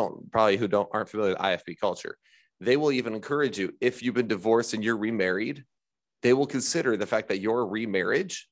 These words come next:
is actually out of the will of God, and you need to try to go back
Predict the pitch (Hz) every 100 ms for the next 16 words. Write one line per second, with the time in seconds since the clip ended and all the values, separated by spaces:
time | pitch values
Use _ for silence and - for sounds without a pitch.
0 | _ 120 120 - 104 123 - 120 107 107
1 | 101 98 95 92 95 98 101 - 98 101
2 | 101 95 85 98 90 92 82 - 123 131
3 | 104 -